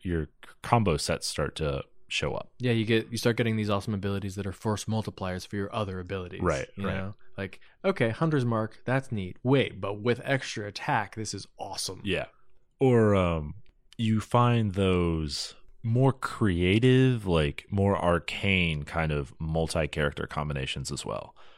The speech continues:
Speaker 1: Like the, uh, the grappling barbarian holds the, holds the target prone while the rogue sneak attacks and the fighter uses Commander Strike to give him another sneak attack.
Speaker 2: Yeah.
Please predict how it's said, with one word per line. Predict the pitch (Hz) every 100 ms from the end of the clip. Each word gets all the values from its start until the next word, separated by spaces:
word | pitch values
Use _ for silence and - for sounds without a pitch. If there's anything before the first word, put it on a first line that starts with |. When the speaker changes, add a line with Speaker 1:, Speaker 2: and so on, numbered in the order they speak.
| _ -
Speaker 1:
Like | 92 82 -
the, | 90 85
uh, | 82 76 76 - -
the |
grappling | 95 101 98 113 120 107
barbarian | 92 85 92 87 82 76 71 71 - - - _ -
holds | - 107 101 90 -
the, | 95 85 80 - - 98 - - - - -
holds | 120 110 95
the | 90
target | - 90 80 -
prone | - 127 95 76 71 71 - - - -
while | 87 87 82 80 73 - 82
the | 80 82 78 76 73 -
rogue | 87 107 101 92 85 - -
sneak | - - 107
attacks | 90 85 76 73 - - - - _
and | 92 90 82
the | 80
fighter | 76 - 143 123 113 110
uses | 90 92 98 90 90 87 85 82 76 - - - -
Commander | 104 92 87
Strike | - 92 80 78 - -
to | -
give | 101 90
him | 98
another | 87 82
sneak | 76 80 -
attack. | - -
Speaker 2:
Yeah. | 113